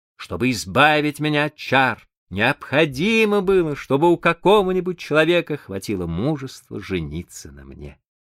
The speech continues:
Ты спас меня, мой возлюбленный, и теперь ты вознаграждён за это, потому что я люблю тебя и буду тебе верной женой до гроба».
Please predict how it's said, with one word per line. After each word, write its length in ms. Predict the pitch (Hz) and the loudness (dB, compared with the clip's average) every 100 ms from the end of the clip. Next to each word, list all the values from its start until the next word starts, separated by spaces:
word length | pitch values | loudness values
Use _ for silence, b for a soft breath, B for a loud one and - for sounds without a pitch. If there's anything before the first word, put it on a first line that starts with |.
| _ - | _ 0
Ты 140 | 170 | 0
спас 680 | - - - 160 175 - - | 0 -8 -2 0 0 -4 -10
меня, 260 | 139 147 | -6 -4
мой 200 | 131 135 | -2 -2
возлюбленный, 920 | 107 104 92 101 101 85 80 73 76 _ _ | -2 -4 -2 0 0 -2 -6 -10 -16 _ _
и 80 | 123 | -4
теперь 340 | 117 120 147 | 0 2 2
ты 140 | 120 139 | 2 2
вознаграждён 1040 | 143 110 139 135 151 131 90 143 165 151 | 2 0 0 2 4 2 0 2 4 2
за 160 | 113 139 | 2 2
это, 380 | 123 110 - - - | 4 0 -6 -12 -16
потому 240 | 82 82 | -12 -12
что 180 | 76 - | -12 -14
я 160 | 71 73 | -14 -14
люблю 560 | 76 76 80 80 180 | -14 -16 -10 2 2
тебя 500 | 196 - 113 92 76 _ _ - | 2 -4 -8 -8 -12 _ _ -8
и 100 | 107 | -6
буду 240 | 98 82 | -6 -8
тебе 360 | - 76 73 - | -12 -12 -14 -8
верной 520 | - 175 180 165 165 151 | 0 2 2 -4 -6 -8
женой 680 | - 73 65 71 90 98 _ | -10 -12 -14 -10 -10 -10 _
до 280 | - 73 71 | -18 -10 -10
гроба». 560 | 64 - 67 64 _ | -12 -16 -16 -18 _